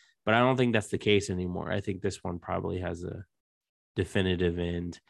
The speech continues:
I have a feeling, though, that I think the reason why these were written together,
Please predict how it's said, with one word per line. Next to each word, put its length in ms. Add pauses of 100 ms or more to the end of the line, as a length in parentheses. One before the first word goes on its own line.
(340)
I 120
have 180
a 80
feeling, 760
though, 560 (440)
that 840 (2250)
I 120 (160)
think 320
the 100
reason 260
why 160
these 240
were 100
written 340
together, 680